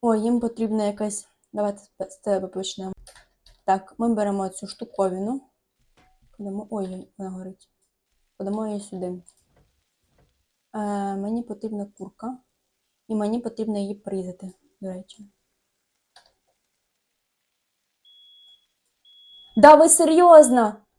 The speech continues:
Пройшло тридцять секунд. Де ця штуковина? А, Маргарін. А!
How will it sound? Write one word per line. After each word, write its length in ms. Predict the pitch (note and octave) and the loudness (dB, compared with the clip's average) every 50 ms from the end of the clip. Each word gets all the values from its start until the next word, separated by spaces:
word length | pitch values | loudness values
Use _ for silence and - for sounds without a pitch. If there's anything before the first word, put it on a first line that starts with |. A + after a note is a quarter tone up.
| _ _ | _ _
Пройшло 260 | - C#4+ C#4 D#4 D#4+ | 0 0 0 0 0
тридцять 260 | D4+ D#4+ D4 D4+ - | 0 0 0 0 -2
секунд. 600 | - - D4+ D4+ - D4+ C#4+ B3+ A3 G3+ F#3+ F#3+ | -2 -2 -2 0 2 2 2 2 0 -2 -4 2
Де 460 | F#3+ C4+ D4+ D#4+ D#4+ C#4+ C4 - - - _ _ _ | 4 6 6 6 6 4 2 0 -4 -8 _ _ _
ця 160 | - - A#3+ | -10 -8 -8
штуковина? 720 | A#3+ - - - A#3+ A#3 - A#3 G#3+ G3+ G3 F#3+ F3+ A#3+ A3+ - - _ _ _ _ _ _ _ _ _ _ _ _ _ _ _ _ _ _ _ _ _ _ | -8 -8 -10 -10 -10 -6 -4 -2 -2 -2 -2 -2 -2 -4 -4 -6 -10 _ _ _ _ _ _ _ _ _ _ _ _ _ _ _ _ _ _ _ _ _ _
А, 300 | - - G#1 - - - | -14 -12 -12 -12 -14 -14
Маргарін. 640 | E2+ - - - G#1+ - - A1+ - - - G#3 - - - - - - - - - - - - - - - - - - - - - - - - - - - - - - - - - - - - - - - - - - | -14 -14 -12 -12 -12 -12 -12 -12 -14 -14 -14 -16 -16 -18 -20 -20 -20 -20 -20 -20 -20 -20 -20 -20 -20 -20 -20 -20 -20 -20 -20 -20 -20 -20 -20 -20 -20 -20 -20 -20 -20 -20 -20 -20 -20 -20 -20 -20 -20 -20 -20 -20 -20 -10
А! 460 | - - - G#2+ - - - - - | -8 -6 -6 -4 -4 -4 -4 -6 -8